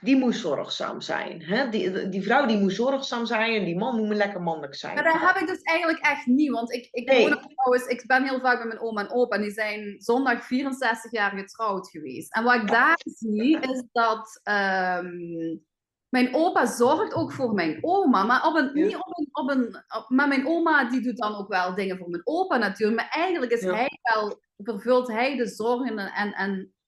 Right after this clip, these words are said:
Speaker 2: veilige rol in de relatie.
Speaker 1: Ja. Ja.
Speaker 2: Dus dat is meer, maar ik denk, ja, dat is wel moeilijk om te z-, ik, dat vind ik wel echt een moeilijke om, om te zeggen, want ik denk eigenlijk toch wel, ja,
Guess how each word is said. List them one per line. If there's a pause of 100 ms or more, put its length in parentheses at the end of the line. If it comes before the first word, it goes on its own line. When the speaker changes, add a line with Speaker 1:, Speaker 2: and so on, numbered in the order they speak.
(120)
Speaker 2:
veilige
rol
in
de
relatie.
Speaker 1:
Ja. (840)
Ja.
Speaker 2:
Dus
dat
is
meer,
maar
ik
denk,
ja,
dat
is
wel
moeilijk
om
te
z-,
ik,
dat
vind
ik
wel
echt
een
moeilijke
om,
om
te
zeggen,
want
ik
denk
eigenlijk
toch
wel, (1300)
ja,